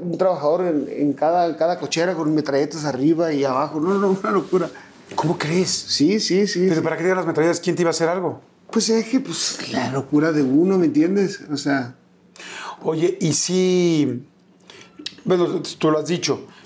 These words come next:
Speaker 2: que tenías relación también, pues, con muchos cárteles
Speaker 1: Con
Speaker 2: y gente.
Speaker 1: todos, conozco a todos los narcotraficantes, al Chapo Guzmán, a Amado Carrillo, a,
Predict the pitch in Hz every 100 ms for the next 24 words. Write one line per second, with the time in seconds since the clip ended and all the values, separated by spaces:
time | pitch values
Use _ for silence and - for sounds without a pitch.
0 | - 147 139 139 143 - 151 156 165 156
1 | 147 135 - 160 147 151 151 147 147 -
2 | - - - 196 175 175 180 - - -
3 | - - 143 147 165 156 156 151 220 160
4 | 226 240 269 262 - - 196 202 226 240
5 | 240 226 233 220 190 160 170 151 156 185
6 | - 196 180 143 151 147 165 156 160 143
7 | 143 156 170 175 165 156 156 156 147 139
8 | 156 165 170 160 151 - - - _ 147
9 | 143 131 123 127 123 110